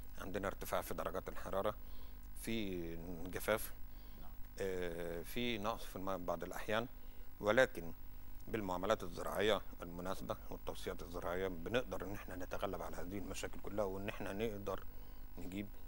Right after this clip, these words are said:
Speaker 1: إنتاجية تكاد تقترب من إنتاجيات الوجه البحري.
Speaker 2: تمام.
Speaker 1: على سبيل المثال احنا عندنا مثلًا صنف جيزة خمسة وتسعين دوت، صنف جيزة خمسة وتسعين العام السابق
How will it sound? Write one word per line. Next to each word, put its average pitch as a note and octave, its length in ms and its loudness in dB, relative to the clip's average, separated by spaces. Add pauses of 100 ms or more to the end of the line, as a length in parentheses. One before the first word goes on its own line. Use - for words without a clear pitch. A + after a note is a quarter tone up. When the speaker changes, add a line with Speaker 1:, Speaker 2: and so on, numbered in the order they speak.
(260)
Speaker 1:
إنتاجية G2 520 0 (300)
تكاد G#2 300 2
تقترب F#2 360 0 (500)
من G2 240 0 (300)
إنتاجيات F2 580 0 (140)
الوجه F2 300 -2
البحري. D#2+ 320 -4 (540)
Speaker 2:
تمام. - 180 2
Speaker 1:
على G#2+ 160 8
سبيل E3+ 280 8
المثال D3+ 340 6
احنا C3+ 200 4
عندنا A#2+ 300 8
مثلًا G2+ 680 6
صنف A#2 280 2
جيزة G#2+ 220 2
خمسة G#2 260 0
وتسعين G2+ 400 -2
دوت، G2+ 180 8 (100)
صنف - 360 2
جيزة A2+ 240 0
خمسة G#2+ 260 -2
وتسعين A2+ 360 -2 (320)
العام F#2+ 280 4
السابق G#2+ 380 2